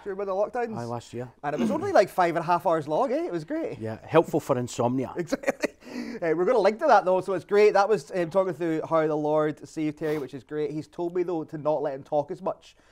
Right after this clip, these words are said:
Speaker 1: But that's not the point. People don't wanna hear me. I've got the wisdom to offer, so. <laughs> Um, Terry, we're gonna think a little bit about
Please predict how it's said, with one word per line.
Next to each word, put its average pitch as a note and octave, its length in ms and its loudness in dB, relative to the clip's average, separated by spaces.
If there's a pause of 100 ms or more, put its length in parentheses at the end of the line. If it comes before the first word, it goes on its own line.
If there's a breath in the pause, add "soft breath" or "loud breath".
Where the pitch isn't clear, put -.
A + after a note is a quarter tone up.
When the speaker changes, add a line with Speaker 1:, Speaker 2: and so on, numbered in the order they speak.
(280 loud breath)
Speaker 1:
But D3 100 -4
that's F#3+ 180 -6
not C4 140 -10
the D#3+ 60 -8
point. G#3+ 400 -6
People A3+ 180 -18
don't A#3+ 100 -14
wanna G#3 140 -8
hear D3+ 220 -6
me. F3 180 -8
I've A3 140 -8
got - 120 -8
the D3 80 -4
wisdom D#3 280 -6
to D3 60 -2
offer, E3+ 260 -4
so. D3 320 -6
<laughs> - 40 -20 (760 loud breath)
Um, D3 360 -2
Terry, G#3+ 260 4
we're E3 100 0
gonna G#3 160 2
think G3+ 220 -6
a F#3 60 -6
little F3 240 -2
bit E3+ 200 -4
about D3+ 340 -4